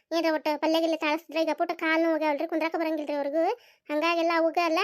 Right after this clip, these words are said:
ಆಕಿ ಮತ್ತ್ ರಮ್ಯಾ ಕಾಲೇಜಿಗೆ ಹೋಗ್ಕೊಳ್ಳೋ ಮನ್ಯಾಗ ಇದ್ರ ಮಾಡ್ತಾಳ, ಇಲ್ಲ ಅಂತಂದ್ರ ಅವರ ಮಾಡೋದರಿ. ಹ್ಞೂ ಅಕ್ಕರ, ಏನ್ ಹಚ್ಚಾಕ ಹೋಗುದಿಲ್ರಿ ಅವ್ರಿಗೆ. ನಮ್ ದೊಡ್ಡ ಅಕ್ಕರ ಮನ್ಯಾಗ ಅವು ಟೈಲ್ಸ್ ಕಲ್ಲು ಅದಾವ್ರಿ, ಅವು ಜರಿತಾವು, ಒಲಿವ ನಾವು ಕಾಲ್ ತಂಪಕ್ಕವು, ನಮ್ಗ ಒಂಥರ ತ್ರಾಸ ಆದಂಗ ಆಗಕತ್ತೈತಿ ನಮ್ಗ ಅಲ್ಲಿ ಒಲ್ಲೆ ಅಂತಂದ್ರ, ಅದಕ್ಕ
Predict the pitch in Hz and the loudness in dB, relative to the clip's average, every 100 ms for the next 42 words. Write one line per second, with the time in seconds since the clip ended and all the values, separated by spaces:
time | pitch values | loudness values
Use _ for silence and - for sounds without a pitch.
0 | 415 330 330 330 311 311 320 339 330 330 | 0 0 -2 -2 -2 0 0 0 0 0
1 | 330 320 320 311 302 320 320 330 311 294 | -2 0 0 0 0 0 -2 -2 -4 -4
2 | 277 285 554 - _ _ 294 320 359 349 | -4 -2 -4 -6 _ _ -2 -2 0 0
3 | 320 311 320 294 285 294 294 - _ _ | 2 2 2 0 -2 -2 -4 -8 _ _
4 | _ _ _ - 349 359 330 311 320 302 | _ _ _ 4 6 8 8 10 8 6
5 | 302 311 320 285 285 277 294 269 285 440 | 4 4 4 4 4 4 4 4 2 0
6 | - - - 311 311 339 330 349 320 311 | -2 -18 -2 2 6 6 6 4 2 4
7 | 311 311 302 285 294 302 - 311 285 269 | 4 6 4 4 4 2 0 0 2 2
8 | 285 311 277 294 285 311 294 285 302 285 | 2 2 2 2 2 0 0 2 4 2
9 | 285 285 277 269 277 285 294 285 277 277 | 2 0 0 -2 -2 -2 -4 -6 -4 -4
10 | 262 262 269 330 302 - - _ 277 269 | -4 -2 -2 -2 -4 -8 -20 _ -6 -4
11 | 277 285 294 277 277 277 262 254 247 285 | 0 2 2 0 0 -2 -2 -4 -4 -2
12 | 285 294 294 277 269 277 269 262 262 262 | -2 -2 -4 -4 -4 -6 -6 -6 -6 -4
13 | 254 294 285 269 262 262 453 - - _ | -2 0 -2 -4 -6 -4 -6 -8 -18 _
14 | 381 370 | -2 0